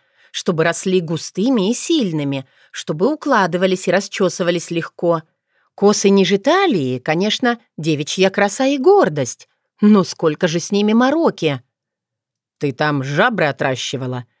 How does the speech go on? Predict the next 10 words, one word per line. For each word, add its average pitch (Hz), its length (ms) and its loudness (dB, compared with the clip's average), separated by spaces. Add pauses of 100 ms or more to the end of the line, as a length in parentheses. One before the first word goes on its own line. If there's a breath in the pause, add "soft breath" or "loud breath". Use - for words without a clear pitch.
(160)
спросил 175 520 -2
Богдан, 170 480 0
когда 180 300 0
румяная 247 640 0
и 226 80 0
счастливая 208 720 -2
отрада 254 380 -2
вернулась 196 520 -2
в - 100 -20
комнату. 135 640 -4